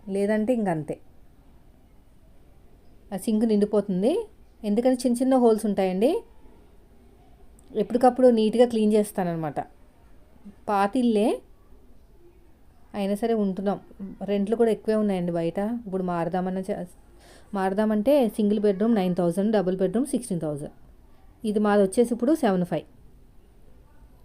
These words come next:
ఇదే తక్కువ చెప్పుకోవాలనుకుంటే. మామిడికాయ కూడా మొత్తం కూడా పీల్ తీసేసి స్లైసెస్ కింద కట్ చేస్తాను, తొందరగా ఉడికిపోతుంది. అంటే కర్రీ అంతా ఉడికిన తర్వాత అప్పుడు వేస్తానన్నమాట. ఒక కాయ సరిపోతుంది.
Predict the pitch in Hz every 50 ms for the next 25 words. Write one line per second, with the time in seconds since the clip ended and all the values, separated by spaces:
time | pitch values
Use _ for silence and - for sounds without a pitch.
0 | - - 208 196 202 233 233 233 196 196 - 185 175 165 196 175 - - - 175
1 | 170 160 160 160 - 170 147 - - - - - _ - - - - - - -
2 | - - - - - - - - - - - - - - - - - - - -
3 | 208 196 196 202 202 208 208 240 226 226 233 214 247 294 294 240 180 165 - -
4 | - - 277 226 196 190 - - 226 208 233 220 214 - 214 202 196 202 196 202
5 | 180 196 196 190 - 302 381 508 494 - - - - - - - - - - -
6 | - - - - - - - - - - - 226 220 214 214 226 - 254 240 233
7 | 233 196 185 - - 190 - - 170 170 - 196 185 185 196 196 196 190 175 -
8 | - 180 165 - 165 139 - - - - - - 202 202 220 240 240 226 202 196
9 | 208 220 226 220 214 247 226 214 202 196 226 220 208 214 208 202 196 196 202 -
10 | 294 381 571 571 - - - - - - - - - 220 208 226 208 202 196 190
11 | 180 - 196 180 170 165 165 160 151 151 - - - - 196 190 214 208 220 202
12 | 202 226 233 233 214 202 185 - 220 214 202 175 147 143